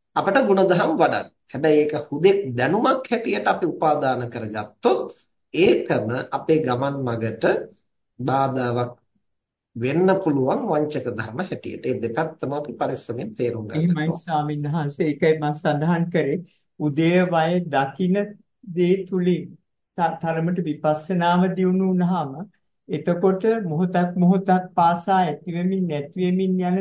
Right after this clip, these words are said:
Speaker 2: දේවල් තුලින් දකින වෙන්වීම, විනාශය නැත්තම් නැතිවීම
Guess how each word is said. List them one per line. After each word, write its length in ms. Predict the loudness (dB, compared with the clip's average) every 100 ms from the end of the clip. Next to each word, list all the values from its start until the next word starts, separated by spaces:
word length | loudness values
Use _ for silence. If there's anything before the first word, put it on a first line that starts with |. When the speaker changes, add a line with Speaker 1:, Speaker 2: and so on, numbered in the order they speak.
| 0
Speaker 2:
දේවල් 460 | 2 2 2 0 -2 -10 _ _ _ _ _
තුලින් 280 | 2 2 0
දකින 500 | 4 4 4 -2 -2 0 0 -4 -10 _ _ _ _
වෙන්වීම, 720 | 0 2 4 2 0 0 -2 -6 -8 -10 _ _ _ -20 -8
විනාශය 720 | -2 4 6 4 2 -4 -8
නැත්තම් 800 | -6 -8 -12 -10 -6 -6 -4 -4
නැතිවීම 720 | -2 -4 -2 -4 -2 -2 -2